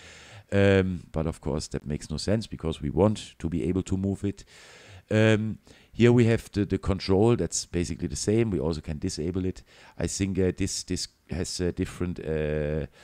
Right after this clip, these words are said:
influence on the outputs. Actually, just let's see, control. Uh, you see here something is happening. Exactly. And if I turn off here the motion, for example, I'm not able to go, to, to move it, right?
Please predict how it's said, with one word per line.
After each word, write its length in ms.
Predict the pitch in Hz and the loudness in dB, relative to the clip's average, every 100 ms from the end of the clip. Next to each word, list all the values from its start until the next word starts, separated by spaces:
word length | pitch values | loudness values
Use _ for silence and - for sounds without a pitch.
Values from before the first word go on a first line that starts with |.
| - - - | -20 -20 -8
influence 480 | - 101 101 104 92 | -4 2 4 4 2
on 200 | - 92 | -2 -2
the 120 | 87 - - | -2 -2 0
outputs. 1000 | 80 95 _ - 92 82 - - - - - - | 0 0 _ -4 0 0 -2 -6 -4 -8 -12 -16
Actually, 360 | - - 67 69 | -16 -14 -8 -8
just 340 | - 71 - | -8 -10 -10
let's 220 | 62 - | -10 -10
see, 420 | - - 55 62 67 - _ _ _ _ | -12 -10 -10 -8 -10 -16 _ _ _ _
control. 680 | - - - - 53 62 85 - _ _ _ - | -16 -14 -12 -10 -8 -6 -6 -8 _ _ _ -16
Uh, 120 | 55 53 - | -14 -14 -12
you 100 | - | -12
see 340 | - - 85 | -10 -8 -6
here 180 | 78 80 | -4 -6
something 380 | - 76 76 76 | -6 -8 -8 -8
is 160 | 69 | -8
happening. 540 | - 82 90 95 107 101 _ _ _ _ _ - | -10 -8 -6 -6 -6 -10 _ _ _ _ _ -8
Exactly. 540 | 80 - 71 - - | -8 -4 -6 -6 -6
And 160 | 60 - | -4 -4
if 160 | 78 87 | -4 -2
I 60 | |
turn 340 | 82 - 95 98 | 0 4 4 4
off 140 | 92 | 0
here 160 | 87 85 | 0 0
the 80 | |
motion, 360 | 87 90 107 104 | 2 2 2 0
for 160 | - 92 | -4 -4
example, 380 | - 92 92 - | -2 -2 0 -2
I'm 160 | 82 | 0
not 220 | 95 113 | 0 0
able 240 | 95 101 95 | 0 2 0
to 100 | - | -2
go, 180 | - - - | -8 -8 -4
to, 200 | 85 82 | -4 -2
to 120 | - 87 | -2 0
move 240 | 101 107 | 0 0
it, 120 | 131 | -2
right? 240 | 95 110 | -4 -6